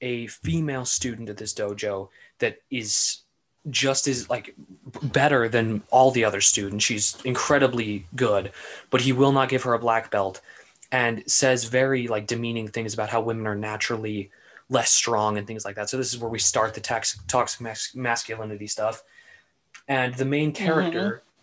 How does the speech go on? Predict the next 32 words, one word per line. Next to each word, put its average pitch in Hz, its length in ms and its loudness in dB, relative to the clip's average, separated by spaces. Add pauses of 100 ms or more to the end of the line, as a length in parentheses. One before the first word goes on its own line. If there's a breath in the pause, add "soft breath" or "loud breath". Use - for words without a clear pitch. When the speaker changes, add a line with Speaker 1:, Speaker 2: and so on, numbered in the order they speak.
(120)
Speaker 1:
the 147 80 2
main 147 180 2
character, 143 300 0
Casey, 117 680 -4 (220 loud breath)
he 143 120 -2
tells 139 340 2
him 131 240 -2
that 110 220 0
he 135 160 -6
listens 120 420 -2
to 110 100 -12
too 127 180 -6
feminine 117 500 -6
of 104 120 -10
music, 104 420 -10
makes 113 240 -6
him 113 140 -12
change 113 400 -10
to, 120 140 -12
like, 104 220 -6
metal, 104 440 -6 (640 loud breath)
and 131 120 -2
tells 131 220 0
him 120 80 -6
that 117 120 -12
he 117 60 -12
thinks 127 220 -8
his 104 160 -10
dog 101 540 -2 (600)
is 110 300 -6
too 104 400 -8
feminine, 101 360 -4